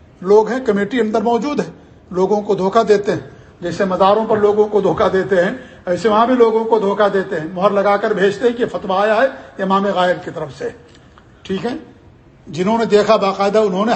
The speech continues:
حلفیہ بیان کیا۔ یہ ہمارے پاکستان کے کچھ بھائی وہاں رہتے تھے، تو انہوں نے مجھ سے اس سے پہلے آپ کے اسی، اے، راس الغار کے اندر انہوں نے مجھ سے بات، باتیں بتائیں، آج سے تقریباً کئی سال پہلے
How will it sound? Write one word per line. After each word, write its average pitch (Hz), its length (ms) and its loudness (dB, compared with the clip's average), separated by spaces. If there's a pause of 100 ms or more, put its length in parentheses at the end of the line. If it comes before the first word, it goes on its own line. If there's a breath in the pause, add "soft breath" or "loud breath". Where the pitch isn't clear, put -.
حلفیہ 190 280 0
بیان 185 360 0
کیا۔ 160 160 -6
یہ 131 100 -12 (440)
ہمارے 180 280 -2
پاکستان 180 520 -2
کے 190 100 -10
کچھ 143 160 -12
بھائی 190 260 0 (440 loud breath)
وہاں 175 200 0
رہتے 185 320 2
تھے، 208 160 4
تو 247 140 -2
انہوں 185 140 -2
نے 190 80 -2
مجھ 180 140 -6
سے 202 180 2 (120)
اس - 120 -14
سے 185 140 0
پہلے 185 280 2 (320 loud breath)
آپ 185 280 0
کے 202 120 0
اسی، 208 280 0 (400 loud breath)
اے، 180 280 2 (180)
راس 185 240 2
الغار 202 360 4
کے 226 60 0
اندر 208 220 2
انہوں 196 220 -4
نے 208 80 -2
مجھ 190 160 -4
سے 220 120 2
بات، 180 260 0 (100)
باتیں 175 260 -2
بتائیں، 180 400 0 (500)
آج 180 220 2
سے 202 80 0
تقریباً 190 420 -2
کئی 320 180 0
سال 214 200 2
پہلے 185 240 -2